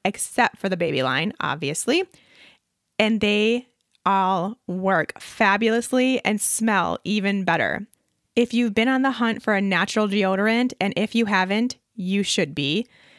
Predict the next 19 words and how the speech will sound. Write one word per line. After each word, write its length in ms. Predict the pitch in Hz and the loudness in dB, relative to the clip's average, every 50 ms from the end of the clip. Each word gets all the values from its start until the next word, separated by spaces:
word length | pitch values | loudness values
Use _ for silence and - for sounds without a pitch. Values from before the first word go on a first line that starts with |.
| _ _ - | _ _ -6
this 440 | 202 190 220 226 254 254 - - - _ | -2 2 2 2 2 0 -2 -6 -4 _
is 220 | 208 226 214 196 | 0 0 0 0
the 240 | - - 214 208 214 | 0 0 0 0 0
last 600 | 190 196 185 170 170 185 214 226 214 - - 180 | 0 0 0 0 2 2 2 2 0 -2 -4 -6
stop 380 | - - - 180 185 190 - - - | -2 0 2 2 4 2 2 0 -2
on 140 | 170 185 | -2 0
your 180 | 185 160 175 165 | 0 -2 -2 -4
hunt. 420 | 170 - 185 151 127 - - - - _ _ _ - | -2 -2 0 0 0 -2 -4 -10 -16 _ _ _ -4
I 120 | 175 175 175 | -4 -2 -2
promise. 500 | - 185 160 143 117 87 - - - - _ - | 0 -2 0 0 -2 -2 -2 -4 -6 -4 _ 0
I 360 | 190 190 185 185 196 202 - - | 0 2 2 0 0 -2 -4 -4
was 200 | 185 202 190 208 | -4 -4 -2 0
on 140 | 196 196 | 0 0
a 40 | 208 | 0
hunt 240 | 208 214 202 220 226 | 0 2 0 0 0
for 160 | - - 220 | 0 0 2
a 160 | 214 208 202 | 2 2 2
long 320 | 196 202 202 208 202 208 214 | 2 2 2 2 2 2 0
time. 480 | - 220 196 196 208 226 247 277 302 | 0 0 0 0 2 2 0 0 -2